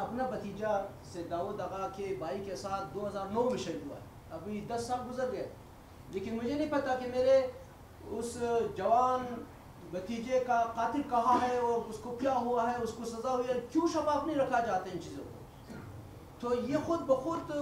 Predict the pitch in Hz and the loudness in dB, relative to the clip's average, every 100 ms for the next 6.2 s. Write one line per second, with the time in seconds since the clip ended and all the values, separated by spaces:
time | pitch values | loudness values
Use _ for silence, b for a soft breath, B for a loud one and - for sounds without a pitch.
0 | 269 294 294 262 254 247 240 269 262 269 | 0 0 2 0 0 -2 -2 -2 0 0
1 | 262 262 262 269 254 247 262 277 311 285 | 2 2 0 -2 -2 -2 -2 -4 -4 -2
2 | 147 - - - - 165 208 226 269 262 | -4 -8 -14 -18 -16 -8 -6 -4 -4 -4
3 | 262 320 285 269 285 285 254 - 247 240 | -2 -2 2 0 2 2 2 0 -4 -2
4 | 233 277 285 285 294 294 240 233 226 - | -4 0 0 2 2 4 4 0 -6 -6
5 | 220 220 - 226 247 269 254 240 233 254 | -6 -6 -4 -2 6 8 8 6 0 -2
6 | 254 262 | 0 2